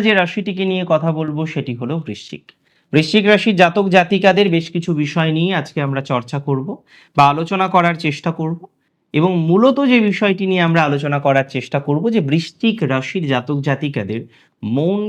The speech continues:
কিভাবে জয় করা যাবে। দেখুন, একটা সময় থাকে, প্রত্যেক বৃশ্চিক রাশির জাতক জাতিকাদের মন জয় করার জন্য অতিরিক্ত পরিশ্রম করতে হয় না,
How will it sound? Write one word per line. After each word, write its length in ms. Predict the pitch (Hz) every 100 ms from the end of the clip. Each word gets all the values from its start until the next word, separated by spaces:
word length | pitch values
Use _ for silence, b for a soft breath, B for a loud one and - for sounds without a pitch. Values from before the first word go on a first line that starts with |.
| 202
কিভাবে 460 | 156 139 131 123 120 117
জয় 200 | 101 95 87
করা 160 | 78 -
যাবে। 180 | - - B B -
দেখুন, 200 | 196 180 143
একটা 160 | 143 180 -
সময় 300 | 165 165 175 170
থাকে, 240 | 131 - - _
প্রত্যেক 320 | 165 165 196 175
বৃশ্চিক 300 | 175 175 185 170
রাশির 280 | 170 190 160
জাতক 220 | 147 170 165
জাতিকাদের 440 | 160 170 170 165 165 143
মন 120 | 147
জয় 220 | 143 139 139
করার 240 | 135 131 127
জন্য 260 | 147 139 117 123 120 B - 175
অতিরিক্ত 460 | 180 208 190 - 196 170
পরিশ্রম 400 | 151 151 160 147 143
করতে 260 | 117 120 113
হয় 160 | 98
না, 60 | 65